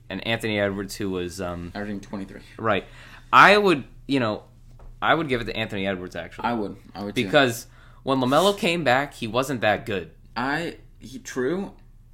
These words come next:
Speaker 2: The only thing, like, this is the same with the Curry situation. If he made the playoffs, I would give it to LaMelo. But he didn't.
Speaker 1: Yeah.
Speaker 2: But
Speaker 1: Um,
Speaker 2: also, the T-Wolves are, like, the, the third worst team in the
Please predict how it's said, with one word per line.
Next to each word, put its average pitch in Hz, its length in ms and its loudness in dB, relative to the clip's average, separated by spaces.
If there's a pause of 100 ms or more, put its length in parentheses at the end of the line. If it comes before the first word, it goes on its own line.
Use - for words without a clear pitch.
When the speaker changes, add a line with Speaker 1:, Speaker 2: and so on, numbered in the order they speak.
(440)
Speaker 2:
The 123 60 -4
only 175 160 -2
thing, 143 460 -4 (120)
like, 107 140 -12
this 120 120 -10
is - 60 -8
the 131 100 -8
same 120 180 -6
with 117 80 -10
the 101 80 -8
Curry 98 240 -4
situation. 90 720 -10 (540)
If 120 160 -12
he 175 180 -6
made 117 560 -2
the 110 80 -6
playoffs, 104 560 -4
I 78 80 -10
would 82 100 -12
give 80 140 -14
it - 100 -20
to - 80 -14
LaMelo. 69 380 -16 (720)
But 110 100 -4
he 127 80 0
didn't. 175 300 -4 (960)
Speaker 1:
Yeah. 101 280 -2 (200)
Speaker 2:
But 117 60 -2
Speaker 1:
Um, 107 280 2
Speaker 2:
also, 127 220 -2
the 107 140 -8 (100)
T-Wolves 120 400 -8
are, 95 180 -8 (540)
like, 92 160 -16 (220)
the, 95 100 -14 (360)
the - 80 -20 (120)
third 98 360 -10
worst 98 280 -12
team 101 160 -12
in 95 120 -14
the 90 260 -14